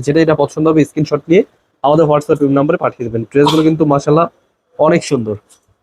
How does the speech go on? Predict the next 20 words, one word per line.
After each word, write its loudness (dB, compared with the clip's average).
হোলসেল 2
প্রাইসে 0
পেয়ে 2
যাচ্ছেন 0
মাত্র -4
নয়শো 0
টাকায় 0
রাজস্থান -2
কোয়ালিটি। -4
এগুলো 4
কিন্তু 0
প্রত্যেকটাই -2
মানে 0
জামা, 2
ওড়না, 2
সালোয়ার 0
all 2
over 0
কিন্তু 0
গর্জিয়াস 0